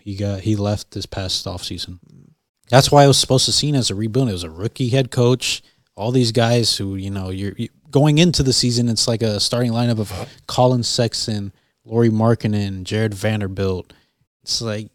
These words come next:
that, that's why we were all picking this team to be near the bottom of the West, considering the prospects coming into the draft this next season. And they've just been playing great basketball, but, you know, how sustainable is that really?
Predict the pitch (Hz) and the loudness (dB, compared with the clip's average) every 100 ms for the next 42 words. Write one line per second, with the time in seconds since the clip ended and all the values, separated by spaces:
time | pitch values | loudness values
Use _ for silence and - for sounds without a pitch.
0 | _ 139 123 147 139 147 143 143 139 143 | _ -10 -4 -2 0 4 6 8 8 8
1 | 131 147 139 151 139 143 131 - 147 139 | 8 8 8 4 4 2 2 0 0 0
2 | 123 120 127 127 135 113 120 131 120 101 | 0 0 0 4 2 2 2 2 2 0
3 | 110 170 - - - - 123 - 131 131 | 0 0 0 -2 -10 -6 -2 0 2 2
4 | 131 120 113 107 101 - 139 - 127 - | 2 0 -2 -2 0 2 4 2 0 0
5 | 123 120 127 127 117 98 107 151 135 113 | 0 0 0 0 -2 -4 -2 -2 -2 -2
6 | 110 104 110 107 104 107 _ _ _ _ | -4 -4 -4 -4 -6 -8 _ _ _ _
7 | 92 - 101 127 147 139 123 139 131 104 | _ -14 -10 -8 -6 -4 -4 -2 -4 -2
8 | 131 120 120 220 - 113 87 87 98 95 | -2 -2 -4 -6 -6 -8 -10 -8 -4 -6
9 | - 127 117 120 151 - _ - - - | -8 -20 -10 -6 -6 -8 _ -18 -16 -16
10 | - - 120 139 156 156 131 120 _ _ | -20 -8 -2 0 0 0 -2 -10 _ _
11 | - 120 - - 170 143 127 113 160 151 | -10 -8 -8 -8 -6 -4 -6 -2 -2 2
12 | 98 87 98 90 85 | 0 0 -4 -4 -8